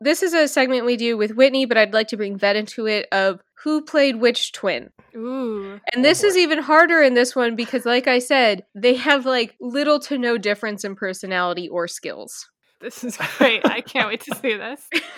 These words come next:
Speaker 1: <laughs>
Speaker 2: Go for it, Vet. Just so you know, the characters' names are Tess and Emily. And obviously,
Speaker 3: Okay.
Speaker 2: you know, you,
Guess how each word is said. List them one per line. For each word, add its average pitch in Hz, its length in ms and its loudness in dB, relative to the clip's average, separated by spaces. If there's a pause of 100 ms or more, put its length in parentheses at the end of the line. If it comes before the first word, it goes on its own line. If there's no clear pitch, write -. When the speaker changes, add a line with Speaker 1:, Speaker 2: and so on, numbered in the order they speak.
(160)
Speaker 1:
<laughs> - 420 -18
Speaker 2:
Go 254 180 2
for 262 240 0
it, 220 120 -2
Vet. 220 200 2
Just 285 200 -2
so 339 60 -2
you 311 80 0
know, 294 120 -2
the 233 100 -10
characters' 285 460 -4
names 247 380 -6
are 208 300 -4 (100)
Tess 247 520 -4 (200)
and 220 200 -10
Emily. 196 540 -8 (220)
And 214 100 -4
obviously, 214 320 -2
Speaker 3:
Okay. - 20 -6
Speaker 2:
you 220 60 -6
know, 214 80 -4
you, 202 340 -8